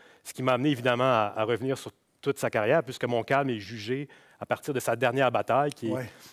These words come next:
Speaker 1: Montcalm, en fait, il y a une, il y a une seule défaite à, à son palmarès, mais c'en est toute une.
Speaker 2: Ouais.
Speaker 1: Et donc, euh, il a été, on analyse souvent, sa, euh,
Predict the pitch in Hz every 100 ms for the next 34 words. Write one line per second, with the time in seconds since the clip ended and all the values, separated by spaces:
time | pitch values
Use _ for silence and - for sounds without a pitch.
0 | - 113 151 170 135 156 131 117 120 120
1 | 117 151 135 - 156 135 110 101 101 101
2 | 113 120 120 123 120 127 120 120 170 185
3 | 127 113 120 123 - 165 226 185 - 120
4 | 120 120 123 123 135 147 147 127 120 117
5 | 113 117 113 113 113 117 135 120 - 135
6 | 131 135 147 156 156 170 175 156 113